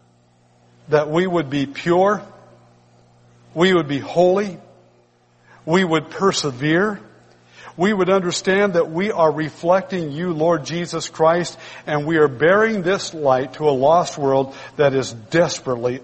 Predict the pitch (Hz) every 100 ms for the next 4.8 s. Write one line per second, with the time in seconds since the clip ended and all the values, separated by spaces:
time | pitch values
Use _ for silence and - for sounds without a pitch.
0 | - 160 123 117 117 113 - - 120 123
1 | 131 131 113 - - - - _ _ _
2 | _ _ _ _ _ _ _ _ _ _
3 | _ _ _ _ _ - 143 135 - 185
4 | 202 196 180 175 156 120 104 -